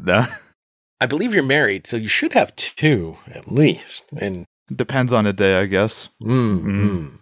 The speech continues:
Speaker 2: mm. And are
Speaker 1: <laughs>
Speaker 2: kids built-in friends? Like, do kids count?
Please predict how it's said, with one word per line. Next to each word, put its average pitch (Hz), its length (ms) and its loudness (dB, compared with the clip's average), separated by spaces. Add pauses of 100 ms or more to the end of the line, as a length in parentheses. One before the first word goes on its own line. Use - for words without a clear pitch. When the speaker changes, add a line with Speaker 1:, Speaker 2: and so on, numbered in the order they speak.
Speaker 2:
mm. 98 380 -8
And 277 240 -2
are 170 260 2
Speaker 1:
<laughs> - 60 -20
Speaker 2:
kids 175 400 0
built-in 180 460 2
friends? 190 400 0
Like, 147 180 0
do 151 160 -4
kids 226 300 2
count? 233 360 0